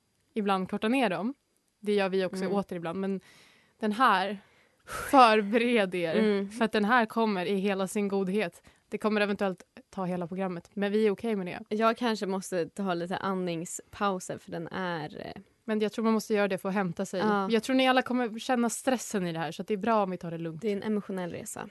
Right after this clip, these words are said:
Speaker 1: Är du redo, Amanda?
Speaker 2: Ja, nu kör vi. <clears throat> Kära Botens sakrament. Valborgsafton för två år sedan firade jag, som sig bör, efter två dagar av ganska gediget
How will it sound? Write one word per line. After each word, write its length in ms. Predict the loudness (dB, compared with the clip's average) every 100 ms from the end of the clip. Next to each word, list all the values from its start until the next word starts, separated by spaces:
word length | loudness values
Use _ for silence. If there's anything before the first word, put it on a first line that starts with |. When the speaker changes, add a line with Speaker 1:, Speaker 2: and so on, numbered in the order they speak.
| -6
Speaker 1:
Är 80 | -2
du 120 | 0
redo, 280 | 2 4 2
Amanda? 400 | 0 -4 -10 -14 _ _ _ _ -10 -10 -12 -6
Speaker 2:
Ja, 200 | 0 0 -2 -16 -6
nu 160 | -4
kör 160 | -2 -2
vi. 100 | -4 _
<clears throat> 540 | 2 8 10 12 10 6 -6 _ _ _ _ _ _ _ _
Kära 580 | -16 0 2 4 4 2 0 -6
Botens 420 | -4 -4 -8 -8
sakrament. 680 | -10 -10 -8 -8 -10 _ -20 _ _ _ _ -20 _ _
Valborgsafton 840 | 2 2 2 -2 0 -4 -2 -4 -4
för 80 | -8
två 360 | -6 -4 -4
år 240 | -4 -6 -6
sedan 440 | -8 -10 -8 -12
firade 440 | -6 0 0 0
jag, 340 | -2 -2 -4 -8
som 260 | -12 -6 -4
sig 140 | -4
bör, 400 | -2 2 2 0 -6
efter 200 | -6 -8
två 320 | -4 0 2
dagar 420 | 4 2 2 -4
av 120 | -4
ganska 380 | -2 -2 -2 -6
gediget 600 | -6 -6 -8 -8 -10 -10